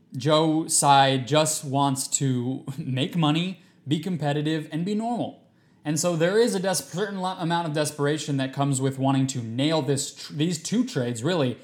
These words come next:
to set them up on that path. So Joe Tsai's desperation level, to me, is a six out of ten. Because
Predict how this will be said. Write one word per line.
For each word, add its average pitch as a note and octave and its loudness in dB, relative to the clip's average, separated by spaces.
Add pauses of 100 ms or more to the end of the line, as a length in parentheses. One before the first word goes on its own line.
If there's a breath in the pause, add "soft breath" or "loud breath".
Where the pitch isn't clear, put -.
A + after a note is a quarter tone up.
(240 loud breath)
to F3+ -2
set G3+ 0
them F#3 -2
up E3+ 2
on D3+ 2
that B2+ -2
path. G2+ -12
So C3+ 0 (680 soft breath)
Joe A3+ 6
Tsai's G3 4
desperation E3 0
level, C#3+ 0
to G#3+ 2
me, C3 2 (880 soft breath)
is E3+ 0
a E3 0
six - -2 (220)
out D3+ 4
of C#3 0
ten. G#2 -10 (400)
Because D#3+ -2